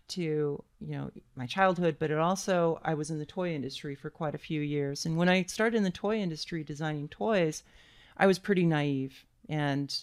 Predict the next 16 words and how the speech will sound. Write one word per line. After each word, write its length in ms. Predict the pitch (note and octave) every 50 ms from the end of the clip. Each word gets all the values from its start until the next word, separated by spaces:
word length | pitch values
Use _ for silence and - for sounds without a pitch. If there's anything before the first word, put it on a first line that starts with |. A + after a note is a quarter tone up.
| - -
you 220 | - D#3+ D3+ D3+
know, 180 | D3 C#3+ C#3 C#3
I'd 180 | D3 D3 C3
be 100 | C#3 D3
working 400 | C#3 C#3+ D#3+ E3 D#3 - D#3 D3
with 160 | D3 C#3+ -
these 160 | - C#3 - -
toy 220 | - F3 E3 D#3
executives, 640 | D3+ D3+ C#3 D3 D3+ C#3 - - D3 D3 C#3+ C#3 -
and 100 | D#3+ D#3+
you 60 | E3
can 180 | - - - - -
pitch 320 | - - F#3+ - - - -
toy 280 | - F3+ F3+ F3 D#3+
ideas. 640 | C#3+ C#3 C#3 C#3 D#3 C#3+ C#3 C3+ C#3 - - - -
And, 340 | - D#3 D3 D3 C#3+ C#3+